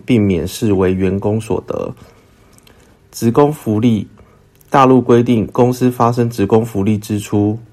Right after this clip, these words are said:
不超过工资薪金总额的百分之十四的部分予以扣除。台湾规定，营业收入总额的百分之零点一五，下缴变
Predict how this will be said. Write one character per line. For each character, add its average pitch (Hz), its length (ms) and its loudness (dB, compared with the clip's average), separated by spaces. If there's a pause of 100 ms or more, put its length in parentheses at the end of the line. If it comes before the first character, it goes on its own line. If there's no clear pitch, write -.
(120)
不 139 120 -2
超 123 260 0
过 117 180 2
工 110 240 -2
资 110 160 -10
薪 107 240 -4
金 107 240 -2
总 85 240 -2
额 71 160 -2
的 98 120 -2
百 - 160 -4
分 101 200 -2
之 107 200 -6
十 - 180 -12
四 101 220 -4
的 95 100 0
部 104 220 -4
分 92 420 -2
予 107 240 -4
以 90 40 -6
扣 104 260 0
除。 87 340 -6 (840)
台 - 140 2
湾 127 220 4
规 131 200 4
定， 127 320 2 (500)
营 123 200 0
业 139 160 4
收 127 240 2
入 127 160 4
总 104 240 -2
额 - 240 -4
的 - 240 -2 (320)
百 - 140 -6
分 117 180 -2
之 120 200 0
零 101 200 -2
点 104 240 0
一 107 200 0
五， 98 200 0 (200)
下 - 280 2
缴 92 240 0 (120)
变 110 200 0